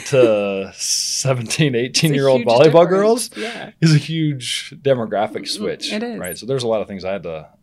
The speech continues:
Speaker 1: I had to learn and,
Speaker 2: <laughs>
Speaker 1: and, uh, and, you know, kind of
Speaker 2: Mm-hmm.
Speaker 1: work through, but it's,
Speaker 2: Mm-hmm.
Speaker 1: it's great. And I love,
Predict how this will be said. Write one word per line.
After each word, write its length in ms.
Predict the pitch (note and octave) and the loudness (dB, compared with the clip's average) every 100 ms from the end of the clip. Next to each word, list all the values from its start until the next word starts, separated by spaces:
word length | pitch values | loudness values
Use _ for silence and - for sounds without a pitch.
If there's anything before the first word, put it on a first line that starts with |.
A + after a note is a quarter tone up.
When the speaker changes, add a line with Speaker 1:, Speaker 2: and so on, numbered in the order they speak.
| - | -8
Speaker 1:
I 40 | |
had 80 | A2 | -8
to 60 | G2 | -6
learn 360 | F#2 F#2 G2 | -10 -10 -10
and, 280 | F#2 D#2+ D#2+ | -12 -12 -12
Speaker 2:
<laughs> 80 | - | -4
Speaker 1:
and, 380 | D4+ D#4 F3 - | -2 -2 -6 -8
uh, 520 | E3+ D#2+ D#2 D2+ - - - | -8 -10 -12 -14 -16 -20 -20
and, 160 | F2+ E2 D2+ _ - | -18 -18 -20 _ -14
you 120 | A#2+ | -12
know, 260 | D#2+ D#2+ D#2+ | -10 -12 -14
kind 160 | - C#3 | -4 -2
of 60 | G#2+ | -2
Speaker 2:
Mm-hmm. 80 | |
Speaker 1:
work 140 | G#2+ A2 | -6 -6
through, 220 | - E2 | -12 -14
but 140 | D2+ | -10
it's, 300 | F#2+ - A#3+ | -10 -6 -6
Speaker 2:
Mm-hmm. 140 | G#3+ G#3+ - _ - | -8 -10 -18 _ -4
Speaker 1:
it's 160 | D3 | -4
great. 240 | - G2 G2 | -4 -6 -6
And 100 | F#2+ | -6
I 60 | |
love, 480 | G2+ F#2+ F2+ - - | -6 -6 -8 -16 -20